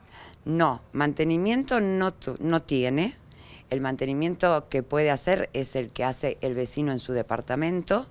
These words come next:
eh, no en lo estructural, ¿sí? Cada uno es responsable de lo que pasa dentro de su departamento. Entonces, bueno, desde ahí sí hay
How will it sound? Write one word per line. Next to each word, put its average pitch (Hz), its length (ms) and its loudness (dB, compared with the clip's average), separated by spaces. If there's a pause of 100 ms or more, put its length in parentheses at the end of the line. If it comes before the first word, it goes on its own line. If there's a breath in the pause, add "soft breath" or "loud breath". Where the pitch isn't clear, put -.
(720 loud breath)
eh, 139 160 2
no 175 220 4
en 196 80 4
lo 170 60 2
estructural, 156 720 0 (540 loud breath)
¿sí? 165 400 -2
Cada 151 320 2
uno 185 380 2 (320 loud breath)
es 151 420 -2
responsable 151 600 0
de 160 80 4
lo 135 80 0
que 123 100 -6
pasa 139 300 -2
dentro 170 440 2
de 143 80 0
su 139 140 -6
departamento. 147 580 -2
Entonces, 131 440 -6 (120)
bueno, 127 240 -6 (160)
desde 127 280 0
ahí 151 160 2
sí 196 340 -2 (480 loud breath)
hay 143 380 2